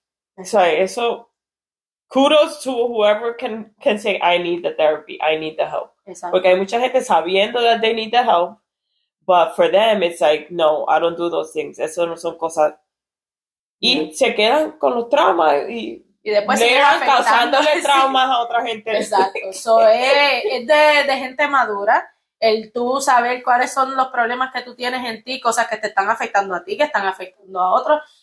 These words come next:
Speaker 2: y decir, "Ok, yo voy a trabajar en estas cosas porque yo quiero ser
Speaker 1: Ujú.
Speaker 2: una mejor versión de mí." So, yeah. Um, entre otras, las amistades, relaciones de amistades. <laughs>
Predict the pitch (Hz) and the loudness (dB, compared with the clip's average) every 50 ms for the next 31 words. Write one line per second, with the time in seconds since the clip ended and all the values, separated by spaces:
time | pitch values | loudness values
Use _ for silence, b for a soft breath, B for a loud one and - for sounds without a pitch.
0 | B B 220 214 202 202 202 214 208 202 202 202 - 202 180 175 180 180 185 185 | B B -2 -2 0 -2 -2 -4 -6 -4 -4 -6 -6 -8 -10 -8 -6 -6 -6 -4
1 | 185 208 202 202 208 214 208 208 220 226 - 226 - 294 302 320 247 202 208 202 | -2 0 0 0 0 -2 -4 -6 -6 -8 -8 -4 -2 0 0 0 0 -2 -2 -6
2 | 196 190 190 - - _ _ 208 196 196 208 202 202 208 202 202 196 190 185 180 | -6 -6 -6 -8 -12 _ _ -10 -8 -4 -2 0 0 0 2 0 -2 -2 -2 -6
3 | 185 - - 185 185 180 175 175 175 165 175 170 160 170 165 165 - 180 165 160 | -8 -8 -10 -12 -10 -8 -8 -8 -8 -8 -10 -10 -10 -10 -10 -10 -10 -10 -12 -12
4 | 185 180 185 - _ _ _ _ _ _ _ _ _ _ _ - - 185 180 170 | -14 -16 -20 -20 _ _ _ _ _ _ _ _ _ _ _ -4 0 2 2 2
5 | 165 - - - _ _ _ _ _ _ _ - 381 403 - - - - - _ | 2 0 -4 -12 _ _ _ _ _ _ _ 0 2 2 2 -2 -6 -14 -20 _
6 | _ _ _ _ _ _ _ _ _ _ _ _ _ - - 277 269 269 262 254 | _ _ _ _ _ _ _ _ _ _ _ _ _ 2 4 4 6 6 4 4
7 | 254 254 247 247 240 233 214 - _ _ _ _ _ _ _ _ _ _ - - | 2 2 0 -4 -10 -16 -18 -20 _ _ _ _ _ _ _ _ _ _ -20 -20
8 | _ _ _ _ _ - 247 262 262 269 262 - 269 262 262 262 262 262 - 349 | _ _ _ _ _ -2 0 0 0 -2 -4 -2 0 2 4 4 2 4 4 4
9 | 381 392 381 381 403 392 392 403 403 403 - - - 240 - 226 202 185 185 175 | 4 4 4 4 4 4 6 4 4 2 -2 -4 -4 -4 -4 -4 -4 -6 -8 -10
10 | 170 - _ - 233 226 226 214 185 175 185 - - - - - - b b b | -16 -10 _ -2 0 0 0 -2 -4 -6 -8 -14 -14 -14 -14 -14 -16 b b b
11 | b b b b b - 208 196 190 190 - 202 202 220 214 240 247 240 220 214 | b b b b b -6 -4 -2 -2 -2 -2 -2 -2 -2 0 0 0 0 0 -4
12 | - - - 196 185 190 202 247 269 - - 427 | -6 -4 -2 -2 0 0 0 -2 -2 0 2 0